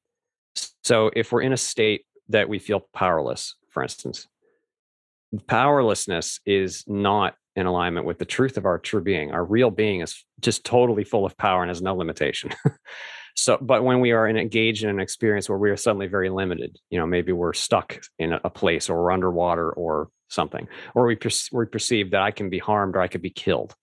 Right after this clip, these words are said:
you know, whatever the perception is that we haven't fully integrated yet, that prompts fear. Uh, and so it is a,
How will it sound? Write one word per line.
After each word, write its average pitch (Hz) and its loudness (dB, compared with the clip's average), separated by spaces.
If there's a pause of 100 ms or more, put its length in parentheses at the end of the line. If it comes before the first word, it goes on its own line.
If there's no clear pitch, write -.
(160)
you 80 0
know, 58 -6 (580)
whatever 165 4
the 156 2
perception 127 -2
is 101 0
that 98 0
we 110 0 (200)
haven't 151 0
fully 131 2
integrated 98 0
yet, 92 0
that 110 0
prompts 107 -4 (180)
fear. 78 -2 (840)
Uh, 87 2
and 101 0
so 117 4
it 127 2
is 117 2
a, 107 2